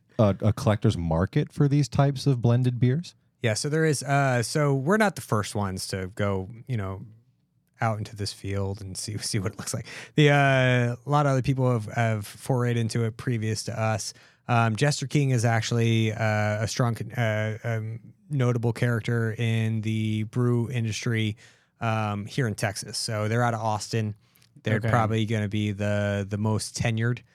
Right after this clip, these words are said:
Speaker 3: um, that have been doing different interesting styles of beers. And I would say outside of Texas, there's probably, and across the nation, probably about fifty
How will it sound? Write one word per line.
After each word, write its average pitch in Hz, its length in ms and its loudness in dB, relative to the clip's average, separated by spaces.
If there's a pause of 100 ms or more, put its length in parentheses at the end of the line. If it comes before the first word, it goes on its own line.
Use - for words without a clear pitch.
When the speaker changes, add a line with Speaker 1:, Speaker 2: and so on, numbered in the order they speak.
(340)
Speaker 3:
um, 107 420 0
that 104 220 0
have 104 120 -2
been 107 140 -4
doing 107 560 0
different 110 340 -2
interesting 110 460 -2
styles 107 380 -2
of 101 80 -8
beers. 107 460 0 (380)
And 185 80 4
I 190 60 4
would 180 120 0
say 175 300 2
outside 143 480 0
of 127 80 -6
Texas, 143 400 -2
there's 120 140 -6
probably, 147 420 2
and 127 240 -2
across 135 360 -2
the 127 80 -4
nation, 127 440 0 (1500)
probably 254 220 2
about 156 180 -2
fifty 165 480 2